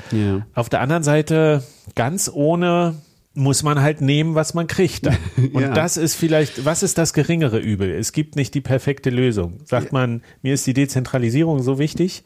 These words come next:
Speaker 2: und mir ist dann egal, was die, was die Gesetzgeber machen, auch wenn sie totalen Unfug machen, oder sagt man, wir organisieren das in gewisser Weise,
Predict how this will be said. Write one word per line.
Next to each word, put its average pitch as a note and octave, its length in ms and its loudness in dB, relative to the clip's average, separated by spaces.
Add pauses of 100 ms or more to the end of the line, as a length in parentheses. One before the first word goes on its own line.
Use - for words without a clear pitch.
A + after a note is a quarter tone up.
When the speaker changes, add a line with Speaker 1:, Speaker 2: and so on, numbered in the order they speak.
(120)
Speaker 2:
und C3+ 220 -4
mir C3+ 80 2
ist C3+ 140 0
dann C3+ 100 2
egal, B2 420 2
was D3+ 220 0
die, D3 320 2
was C3 180 0
die C#3+ 120 -4
Gesetzgeber C#3 1160 -2
machen, A#2+ 400 -4
auch B2 260 -4
wenn B2 220 -2
sie B2+ 220 -2
totalen C#3 500 -2
Unfug D3 380 -6
machen, D#3 280 -4
oder C3+ 280 0
sagt C3 260 -2
man, C3+ 260 -2
wir C3 200 -2
organisieren B2+ 640 0
das D#3 160 -2
in C#3+ 100 -6
gewisser C#3 400 -2
Weise, C#3 480 0